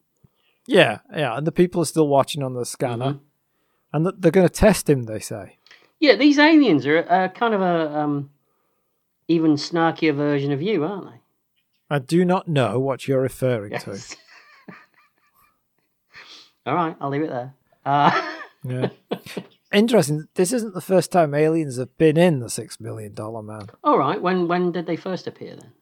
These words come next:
Speaker 2: Is it the same alien?
Speaker 1: Uh, there's, no, different aliens.
Speaker 2: Oh, wow. Yeah.
Speaker 1: Yeah, so there's aliens in the second season, and, uh, Meg Foster plays one of them.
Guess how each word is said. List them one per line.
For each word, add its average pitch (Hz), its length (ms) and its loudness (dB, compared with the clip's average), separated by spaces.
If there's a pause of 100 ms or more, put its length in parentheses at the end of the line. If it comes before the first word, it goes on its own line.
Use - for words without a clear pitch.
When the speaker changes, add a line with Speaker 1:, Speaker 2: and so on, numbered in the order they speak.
Speaker 2:
Is 165 80 -6
it 226 80 2
the 202 80 2
same 247 260 4
alien? 120 300 -2
Speaker 1:
Uh, 147 240 2
there's, 160 260 2 (220)
no, 175 400 6
different 170 260 4
aliens. 170 500 6
Speaker 2:
Oh, 135 40 2
wow. 202 240 2 (160)
Yeah. 151 180 -12 (840)
Speaker 1:
Yeah, 170 200 6
so 156 400 0
there's 160 200 0
aliens 180 440 4
in 156 80 -4
the 151 80 -4
second 143 360 -2
season, 135 480 -2
and, 135 240 -4
uh, 143 240 0
Meg 151 280 2
Foster 170 380 2
plays 120 340 -6
one 131 160 -6
of 123 80 -10
them. 123 160 -10